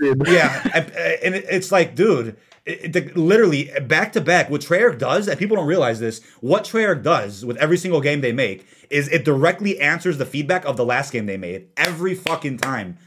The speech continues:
Speaker 2: That's all they've done. Every time. Bla-, from Black Ops one to two to three to four to now,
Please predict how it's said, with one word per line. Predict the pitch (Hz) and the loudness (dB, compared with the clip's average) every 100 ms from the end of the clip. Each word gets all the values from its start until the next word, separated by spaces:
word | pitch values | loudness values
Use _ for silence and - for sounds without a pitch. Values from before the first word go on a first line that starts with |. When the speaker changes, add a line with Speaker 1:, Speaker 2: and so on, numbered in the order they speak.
| _ | _
Speaker 2:
That's | 135 139 | -6 -2
all | 151 180 | 2 2
they've | 165 | 2
done. | 143 123 101 - _ _ _ _ | 0 -2 -6 -14 _ _ _ _
Every | 151 160 175 | 0 2 0
time. | 151 110 101 _ _ _ _ 113 | -4 -6 -12 _ _ _ _ -4
Bla-, | 151 | -4
from | - 147 | 0 0
Black | 151 156 | 2 0
Ops | 120 143 | 0 2
one | 180 175 | 2 2
to | 139 | -2
two | - 180 | 0 0
to | 139 | 0
three | 143 170 | 0 -2
to | 127 | 0
four | 170 151 | 2 2
to | 123 | 2
now, | 139 123 110 | 0 -2 -4